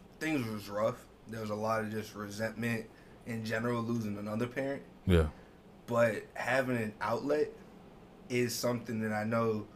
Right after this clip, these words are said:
Speaker 1: my best friend who doesn't have either of his parents.
Speaker 2: Ah.
Speaker 1: So it's like,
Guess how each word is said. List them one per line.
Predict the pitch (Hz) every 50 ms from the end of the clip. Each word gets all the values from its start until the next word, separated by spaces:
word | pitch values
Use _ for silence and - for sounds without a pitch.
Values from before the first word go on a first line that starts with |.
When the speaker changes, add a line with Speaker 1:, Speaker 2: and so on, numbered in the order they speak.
| - - - - - - - -
Speaker 1:
my | 113 113
best | 110 110 123 127 127 - -
friend | 135 147 151 131 92 98
who | 120
doesn't | 117 117 113 110 110
have | 107 - 113 113 110 107 120
either | 165 - 123 107
of | 113
his | 107 -
parents. | - - 127 - - - - - - - - -
Speaker 2:
Ah. | 69 69 73 73 76 78 80 80 80 80 78 78 76 76 73 -
Speaker 1:
So | 117 117
it's | 120 117 113 -
like, | 110 110 113 113 107 104 98 -